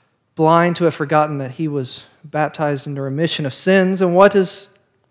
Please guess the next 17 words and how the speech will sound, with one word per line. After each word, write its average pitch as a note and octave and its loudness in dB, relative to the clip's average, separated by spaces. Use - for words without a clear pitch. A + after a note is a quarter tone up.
what F3 -2
is, F#3 0
what D#3+ -6
does F3+ -6
the D#3+ -10
master D3+ -4
say? A2+ -12
"You E3 0
wicked E3+ 2
and D#3+ -2
slothful D3 0
servant, C3+ -2
you B2+ -10
knew D#3+ -2
that C#3 -2
I A#2 -4
reap C3+ -6